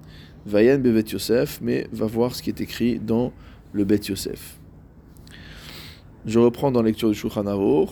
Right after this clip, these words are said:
Ve'im Aïnyan Nerpaz, si le sujet mot à mot est, euh, urgent. Ve'en Pnai Leatria Keseder Sh'ar Ta'aniot, on n'a pas le temps de commencer à caler des je-, des jeunes,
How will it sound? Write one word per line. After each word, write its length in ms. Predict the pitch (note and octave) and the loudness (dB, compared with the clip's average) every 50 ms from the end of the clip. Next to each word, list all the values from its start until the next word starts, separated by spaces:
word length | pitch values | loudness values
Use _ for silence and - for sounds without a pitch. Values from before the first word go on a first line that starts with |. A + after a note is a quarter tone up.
| - - | -8 -10
Ve'im 340 | A2 G#2+ G#2+ - D3 E3+ D#3+ | 0 0 2 4 4 2 4
Aïnyan 380 | D3+ C#3+ C#3+ C#3 C#3+ C#3 C3 | 2 2 2 2 2 0 0
Nerpaz, 500 | A#2+ A#2 A2 - - - G2+ F#2 F#2+ F#2+ | 0 0 -2 -4 -4 -4 -2 -2 0 -2
si 480 | G2+ G2+ G2 - - - D3 D3+ C#3+ B2+ | -2 -4 -8 -10 -8 -6 0 2 2 4
le 80 | A#2 A#2 | 4 2
sujet 440 | - - A2+ A2 A2 A#2+ B2+ C3+ | 0 0 -4 0 4 4 4 4
mot 120 | C3 A#2+ A2 A2+ | 4 0 -4 -4
à 80 | G#2+ G#2 | -4 -2
mot 320 | A2 A#2+ C3 C#3 B2+ - | 0 0 2 0 0 0
est, 300 | - A2+ A#2+ B2 B2+ - - - - - - - - - - - | 0 2 2 2 2 -2 -4 -12 -20 -20 -20 -20 -20 -18 -8 -4
euh, 160 | G#2 G#2 F#2+ - | -2 -2 -2 0
urgent. 540 | F#2+ G#2+ A2 A2+ A#2+ C#3 C3+ A#2+ G#2 F2 - - - - - - - - - - - - - - | -2 -2 -2 -2 0 0 0 0 -2 -6 -10 -18 -20 -20 -20 -20 -20 -20 -20 -20 -20 -20 -18 -6
Ve'en 320 | G#2+ G#2 - A#2 D3 E3+ E3+ | -4 -2 0 2 0 0 0
Pnai 320 | - D#3+ D#3+ D#3+ D3 C#3+ | -4 0 2 4 4 6
Leatria 560 | C3 A#2 A#2 A2 - B2+ C3+ C#3 C#3 C3+ C3+ | 4 4 2 0 0 0 2 4 4 4 2
Keseder 500 | - - A2+ - - C3 C3 C3 B2+ C3 | 0 -2 -6 -2 0 0 2 4 2 2
Sh'ar 340 | B2+ - - - A2+ A#2+ A#2+ | 2 0 -2 -2 -2 -2 0
Ta'aniot, 440 | - A#2+ A2+ A2+ A#2+ B2+ B2+ A2+ G2+ - G#2 | 0 0 0 2 2 2 2 2 2 0 -2
on 20 | |
n'a 80 | G#2 G2+ | -2 0
pas 140 | G#2+ A#2+ | 2 0
le 40 | B2 | 0
temps 200 | B2+ D#3 D#3 D3 | 2 0 0 0
de 160 | B2+ A#2+ A2+ | 2 2 0
commencer 500 | G#2+ - A2 A2 A2 A2 - - B2 A#2 | 0 0 -2 -2 -2 -2 0 2 2 4
à 160 | A2 G#2 G2+ G#2 | 4 2 2 0
caler 380 | - - A#2 A2+ A2+ A#2 A2+ | 0 2 4 6 6 6 6
des 240 | A2 G#2 G2+ G#2 G2+ | 4 2 2 2 0
je-, 160 | G2+ G2+ F#2 | -2 -6 -8
des 180 | G2 G2+ G2+ G2+ | -4 -2 -2 0
jeunes, 400 | G#2 A2+ A#2 A#2+ B2 A#2+ A2 | 2 4 4 4 2 0 -4